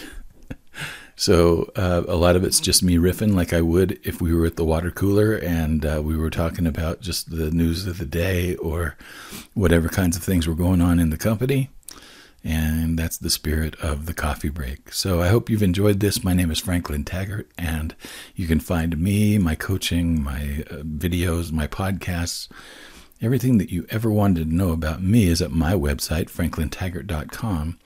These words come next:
But what I want to do is help you to create the career that you've dreamed of, to finish the projects that you've always wanted to do,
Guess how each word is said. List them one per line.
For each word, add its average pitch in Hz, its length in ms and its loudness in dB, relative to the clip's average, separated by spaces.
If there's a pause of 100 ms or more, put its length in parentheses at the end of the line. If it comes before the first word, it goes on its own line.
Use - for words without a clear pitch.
(560)
But 90 140 -2
what 95 180 -2
I 98 160 2
want 113 320 4
to - 100 -10
do 78 360 -2
is - 240 -4
help - 320 -4
you 87 520 2 (520)
to 73 640 0 (200)
create 87 320 -4
the - 60 -14
career 92 640 4
that 87 220 -4
you've 78 220 -2
dreamed 101 320 4
of, 127 280 0 (600)
to - 80 -6
finish 85 320 4
the - 100 -12
projects 92 520 0
that - 140 -6
you've 73 180 -2
always 78 320 -2
wanted 78 340 2
to 76 100 -2
do, 104 360 2